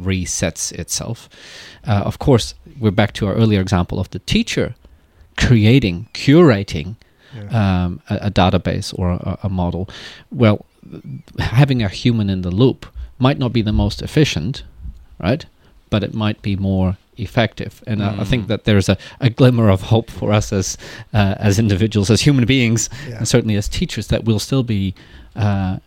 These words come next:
Speaker 1: needed to not just refresh, but also check, uh, the models that, um, the systems behind the curtain, so to speak, are working off.
Speaker 2: Yeah, yeah. I mean, one of the things, I,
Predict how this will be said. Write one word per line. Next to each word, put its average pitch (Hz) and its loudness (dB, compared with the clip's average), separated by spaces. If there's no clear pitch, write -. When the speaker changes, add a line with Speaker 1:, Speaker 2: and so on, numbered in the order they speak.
Speaker 1:
needed 120 2
to 101 0
not 127 -2
just - -6
refresh, 131 0
but - -8
also 101 -2
check, - -2
uh, 160 -2
the 107 2
models 107 2
that, - -2
um, 95 0
the 113 -8
systems - -4
behind 104 0
the 101 -10
curtain, 95 0
so - -4
to - -8
speak, - -2
are 107 0
working 104 -2
off. - -10
Speaker 2:
Yeah, 98 -18
yeah. 104 -16
I - -10
mean, 156 -4
one 190 -6
of 202 -8
the 156 -10
things, 127 -8
I, 180 -20